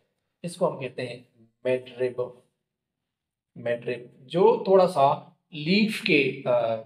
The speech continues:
अ, साइज से थोड़ा सा बड़ा होता है, थिकनेस उसकी ज्यादा होती है, उसको हम कहते हैं लीफ मिडरिब।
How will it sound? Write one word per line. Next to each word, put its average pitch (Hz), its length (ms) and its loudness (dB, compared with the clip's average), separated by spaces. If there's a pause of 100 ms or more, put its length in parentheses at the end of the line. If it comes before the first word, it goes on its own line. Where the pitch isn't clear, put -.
(760)
अ, 104 500 -10 (340)
साइज 147 340 2
से 139 120 -8
थोड़ा - 140 -16
सा 104 180 -16
बड़ा 110 160 -6
होता 98 320 -8
है, 104 180 -16 (520)
थिकनेस 202 420 0
उसकी - 180 -6
ज्यादा 120 220 -2
होती 110 220 -12
है, 127 80 -10
उसको 127 180 -12
हम 127 60 -14
कहते 127 160 -12
हैं 110 80 -8
लीफ 113 240 -10
मिडरिब। 107 320 -12